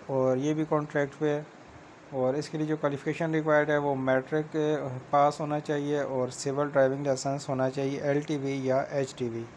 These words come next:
और तीन साल का experience होना चाहिए। दसवें और सबसे आखिरी नंबर पे जो असामी दी गई, ये कुक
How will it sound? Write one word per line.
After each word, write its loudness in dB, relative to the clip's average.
और 0
तीन -4
साल 4
का 4
experience -4
होना -4
चाहिए। -6
दसवें -2
और 0
सबसे -2
आखिरी 0
नंबर 0
पे -2
जो 0
असामी 0
दी -6
गई, -4
ये -2
कुक -4